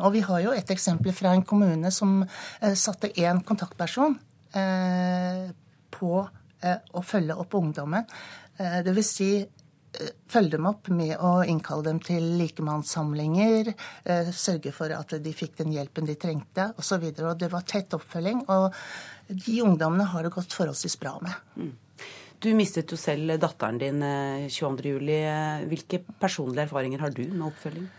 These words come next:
Speaker 1: Eh, jeg har en god erfaring personlig med oppfølging. Eh, jeg fikk en tett oppfølging både fra fastlege og fra psykolog det første året.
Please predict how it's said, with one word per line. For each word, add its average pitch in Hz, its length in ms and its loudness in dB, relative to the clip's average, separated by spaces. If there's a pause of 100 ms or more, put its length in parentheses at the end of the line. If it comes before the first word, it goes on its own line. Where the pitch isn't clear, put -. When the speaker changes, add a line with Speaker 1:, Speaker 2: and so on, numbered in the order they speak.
(200)
Speaker 1:
Eh, 202 360 4
jeg 196 160 4
har 269 160 4
en 247 360 4
god 175 480 0
erfaring 170 420 -6
personlig 160 420 0
med 165 140 0
oppfølging. 156 420 -2 (200)
Eh, 180 260 2
jeg 196 100 2
fikk 202 180 -2
en 185 120 0
tett 180 240 -4
oppfølging 160 460 -2
både 160 260 -2
fra 170 120 -4
fastlege 160 680 -4
og 156 340 -2 (280)
fra 160 520 0
psykolog 190 540 0
det 180 100 -2
første 151 300 -4
året. 143 180 -8